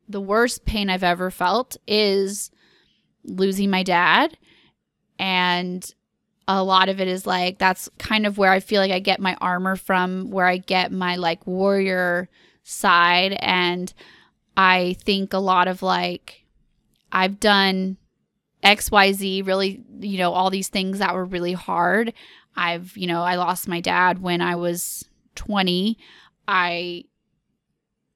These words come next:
you know, I raised my kids solo half the time while my husband's at work. You know, I, I think about all these other things, you know, that were challenging that I have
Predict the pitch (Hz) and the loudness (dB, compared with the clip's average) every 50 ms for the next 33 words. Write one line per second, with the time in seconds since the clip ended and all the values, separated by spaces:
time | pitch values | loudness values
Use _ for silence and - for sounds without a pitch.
0 | _ _ _ 190 196 190 180 170 170 175 175 175 175 175 180 185 190 196 202 220 | _ _ _ -10 -8 -6 -4 -4 -2 -2 -2 -2 -4 -6 -10 -14 -18 -20 -20 -20
1 | - _ _ _ _ _ - 87 - 240 208 202 202 226 226 226 208 208 - 233 | -20 _ _ _ _ _ -20 -20 -8 0 2 2 2 2 2 -2 -2 0 0 0
2 | 202 185 190 208 - - - 196 185 185 180 180 180 190 202 196 190 185 185 - | 0 0 -2 -6 -8 0 2 2 2 4 4 4 4 2 2 0 -2 -2 -2 -6
3 | 190 - 196 175 175 180 175 175 175 180 180 175 175 - 185 170 170 185 - 220 | -12 -10 -10 -8 -6 -6 -6 -6 -8 -10 -12 -14 -14 -14 -14 -10 -8 -8 -6 -2
4 | 294 330 320 302 277 262 - - - 233 202 185 180 185 185 - - - 208 208 | 2 4 4 4 4 2 -2 -6 -6 -2 -2 0 0 0 -2 -2 -2 -2 -2 -2
5 | - 254 240 226 233 214 196 190 202 196 196 196 196 190 185 196 180 - 143 190 | -2 -4 -4 0 2 2 2 2 2 0 0 -2 -4 -6 -8 -8 -8 -8 -8 -8
6 | 180 180 - - - - _ - _ _ _ _ _ _ 214 208 202 185 180 175 | -8 -10 -12 -14 -20 -20 _ -20 _ _ _ _ _ _ -10 -6 -4 -4 -2 -2
7 | 185 180 175 185 180 180 - - 202 190 190 190 185 185 185 190 175 170 175 175 | -4 -4 -4 -4 -6 -6 -6 -2 0 2 2 2 0 -4 -4 -4 -4 -4 -4 -4
8 | 180 - - - 190 180 170 180 190 190 190 185 185 185 185 196 | -4 -2 0 2 2 2 0 0 -2 -2 0 0 0 0 -2 -6